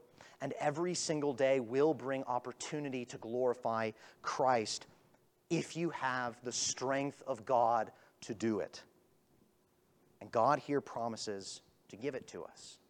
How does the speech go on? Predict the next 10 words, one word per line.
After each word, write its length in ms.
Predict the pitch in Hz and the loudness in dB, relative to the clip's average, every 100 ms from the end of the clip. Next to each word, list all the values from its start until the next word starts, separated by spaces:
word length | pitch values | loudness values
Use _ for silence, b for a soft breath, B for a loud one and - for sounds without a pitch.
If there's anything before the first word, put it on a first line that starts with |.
| _ _ _ _ _ _ - | _ _ _ _ _ _ -12
to 60 | |
help 320 | - 123 104 | -6 -4 -6
us, 360 | - - - - _ b b b | -10 -14 -18 -20 _ b b b
to 80 | - | -4
sustain 540 | - 135 - 135 143 131 | 0 0 4 4 4 2
us, 220 | 113 131 | 0 -2
and 80 | 110 | -4
to 60 | |
comfort 420 | - 123 104 104 | -6 -10 -8 -8
us. 380 | - - - - | -10 -12 -12 -14